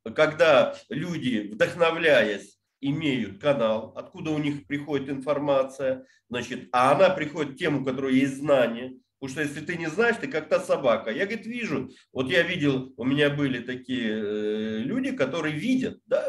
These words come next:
они видят, э, будущее, там, видят, э, я без шуток причем говорю, видят, э, нечто, что будет сотворено. И он говорит, «Ну вот я вижу, ты сделаешь этот прибор». Я говорю, ну и как он выглядит? Мне же интересно, я же еще не придумал его.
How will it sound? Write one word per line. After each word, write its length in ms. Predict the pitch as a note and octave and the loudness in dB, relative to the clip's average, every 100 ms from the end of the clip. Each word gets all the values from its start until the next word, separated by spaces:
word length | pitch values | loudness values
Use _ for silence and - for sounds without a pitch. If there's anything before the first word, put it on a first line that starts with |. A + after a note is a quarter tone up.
| A#2+ | -4
они 180 | C#4+ - | -4 -4
видят, 480 | - C4+ G#3+ - - - _ - | -6 -4 -4 -4 -8 -20 _ -8
э, 160 | A2+ | -6
будущее, 680 | A#2 F#3 A3 G3+ F#3+ - E3 | -4 -2 0 0 -4 -4 -6
там, 320 | D3 D3+ C3+ | 0 2 2
видят, 420 | C#3 D#3+ C#3+ - C#3+ | 0 -4 -2 -2 -4
э, 360 | A#2 A#2 C3+ | -4 -4 -4
я 60 | A#3 | -6
без 260 | F3+ C#3+ - | -4 -6 -10
шуток 320 | F#2 F#2 - | -12 -12 -16
причем 320 | F#2+ G2 F#2 | -18 -14 -10
говорю, 340 | G2 F#2+ F2 - _ - | -8 -8 -10 -18 _ -8
видят, 540 | C#3 A3+ F3 C3+ B2 | -2 0 0 -2 -2
э, 240 | C3+ B2+ A#2+ | 0 0 0
нечто, 440 | E3+ B3 B3+ - B2+ | 0 0 -2 -6 -8
что 220 | - C#3 | -4 -6
будет 400 | C#3+ G3+ - - | -4 -6 -6 -8
сотворено. 680 | D#3+ D#3+ E3 E3 C3 F#2+ - - _ | -12 -8 -6 -4 -4 -4 -10 -20 _
И 60 | C#3 | -6
он 80 | D#3 | -2
говорит, 180 | F#3+ B3+ | -2 2
«Ну 80 | |
вот 100 | C#4 | 4
я 120 | C#4+ C#4 | 6 6
вижу, 240 | C4+ A3+ | 6 2
ты 160 | A#3 A3 | 2 -2
сделаешь 580 | - C#4 A#3 D#3 B2+ | 0 2 4 4 -2
этот 380 | C3 B2 A#2 - | -6 -8 -10 -8
прибор». 480 | C#3 C#3+ B2 F2+ - _ _ _ | -6 -4 -4 -6 -10 _ _ _
Я 100 | A#2+ | 0
говорю, 220 | C#3+ F#3 G#3+ | 0 2 4
ну 60 | |
и 80 | C4 | 6
как 160 | C4+ C4 | 6 6
он 100 | B3+ | 4
выглядит? 540 | C4 A#3+ C3 G#2 F#2+ | 2 0 0 -4 -6
Мне 140 | B2 B2 | -6 -6
же 180 | C3 C#3+ | -6 -6
интересно, 560 | D3 G#3+ B2 - A2 | -4 0 0 0 -2
я 180 | A2+ C3 | -2 -2
же 80 | C3 | -4
еще 200 | C3+ D3+ | -8 -8
не 100 | D#3 | -10
придумал 640 | E3 F#3+ G3+ D#3+ C#3+ A2 | -8 -6 -4 -2 0 -2
его. 180 | G#2 | -6